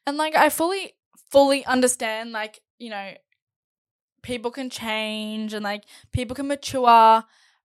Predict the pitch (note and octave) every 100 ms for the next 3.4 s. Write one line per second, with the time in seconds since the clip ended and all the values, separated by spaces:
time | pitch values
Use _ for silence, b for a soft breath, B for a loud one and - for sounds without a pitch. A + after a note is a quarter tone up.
0 | _ B3+ B3+ C4 C#4 E4 D#4 C#4 C4+ C4
1 | B3 A#3+ G#3 A3+ G#3+ G#3 A3+ A#3 A#3 A#3+
2 | G#3+ G#3+ A3 G#3+ F3+ - A#3 A3+ A3 G#3+
3 | A3 G#3+ G#3 -